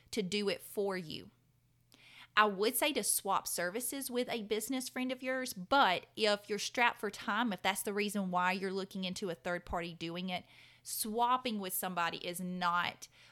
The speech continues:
going to help your situation there. You're still gonna be strapped for time. So that's another advantage of having a third party do it, is that you don't have to, you don't have to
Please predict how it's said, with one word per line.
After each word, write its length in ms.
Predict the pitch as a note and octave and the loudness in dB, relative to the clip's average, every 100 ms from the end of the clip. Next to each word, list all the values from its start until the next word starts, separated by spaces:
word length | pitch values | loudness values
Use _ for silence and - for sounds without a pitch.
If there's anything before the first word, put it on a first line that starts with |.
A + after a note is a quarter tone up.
| - | -8
going 320 | F#3+ F3+ F3 | -4 -2 -2
to 140 | F3 E3+ | -4 -6
help 320 | F3+ E3 - | -2 -4 -4
your 80 | D3 | -8
situation 640 | - D#3 E3 C#3 - D#3+ | -6 -6 -4 -2 -2 -4
there. 260 | - F2 F#3 | -6 -8 -6
You're 140 | F#3+ | -6
still 320 | F#3 - G#3 G3 | -6 -2 -2 -2
gonna 160 | F3+ | -4
be 80 | F3 | -6
strapped 380 | - E3+ C#3 - | -6 -4 -6 -6
for 140 | D3+ | -14
time. 460 | - - - - G3 _ _ _ _ _ _ _ _ _ - - - | -12 -10 -10 -10 -16 _ _ _ _ _ _ _ _ _ -20 -20 -6
So 140 | B3+ | -2
that's 240 | A#3+ A#3 D4 | 2 2 2
another 380 | A#3+ G3+ F#3+ G3+ | 2 2 2 0
advantage 460 | F3+ E3 E3 E3 - | -2 -6 -6 -6 -2
of 220 | F3 E3 | 0 0
having 400 | G3 - F#3 F3+ | -6 -2 0 0
a 60 | - | -4
third 220 | E3 E3 | -4 -4
party 240 | F3+ D#3+ | -6 -8
do 200 | D3+ C3+ | -8 -8
it, 140 | C3 - - - - | -10 -12 -20 -12 2
is 220 | G#3+ F#3+ | 2 2
that 500 | F3 D#3+ D#3 D3+ - - _ _ _ _ - | -2 -2 0 -2 -8 -20 _ _ _ _ -10
you 400 | E3+ F#3 A3+ G3+ | -4 0 2 0
don't 420 | E3 G3+ G3+ G3 | 0 0 0 -4
have 300 | - F3+ - | -6 -6 -6
to, 100 | E3+ D#3+ - | -14 -14 -16
you 160 | F#3 G#3+ | -10 -4
don't 160 | C4+ B3 | -4 -6
have 380 | - A#3 - - | -6 -8 -8 -8
to 300 | G#3+ F3+ | -8 -8